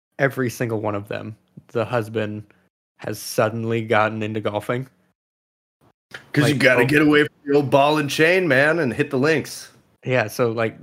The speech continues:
Speaker 1: last year, about, suddenly they all started golfing, and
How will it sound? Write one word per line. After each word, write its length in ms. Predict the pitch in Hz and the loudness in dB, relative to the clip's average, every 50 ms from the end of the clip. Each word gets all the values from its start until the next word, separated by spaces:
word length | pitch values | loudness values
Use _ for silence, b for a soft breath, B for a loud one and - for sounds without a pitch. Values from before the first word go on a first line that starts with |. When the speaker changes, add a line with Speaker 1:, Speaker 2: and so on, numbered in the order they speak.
| 117 117 113 | -16 -12 -10
Speaker 1:
last 840 | 117 117 117 117 113 113 113 113 113 110 113 113 117 - - - - _ _ _ | -8 -6 -6 -6 -4 -4 -4 -4 -4 -4 -4 -6 -6 -8 -12 -20 -20 _ _ _
year, 420 | 113 113 113 110 110 107 107 104 - _ | -8 -6 -4 -4 -4 -4 -6 -10 -10 _
about, 580 | 107 104 110 107 104 104 107 - - _ - | -8 -4 -4 -2 -2 -2 -4 -6 -10 _ -16
suddenly 380 | - - 117 107 110 107 107 107 | -2 -2 -2 -2 0 -4 -2 0
they 140 | 107 107 107 | 0 2 0
all 100 | 107 104 | 0 -2
started 320 | - - 110 101 104 107 | -2 -2 -2 -2 -2 0
golfing, 460 | 107 107 110 107 - 107 104 104 107 | 0 0 0 0 -2 -6 -8 -8 -10
and 440 | - 107 107 104 101 104 104 104 | -6 -4 -4 -2 -2 -4 -6 -12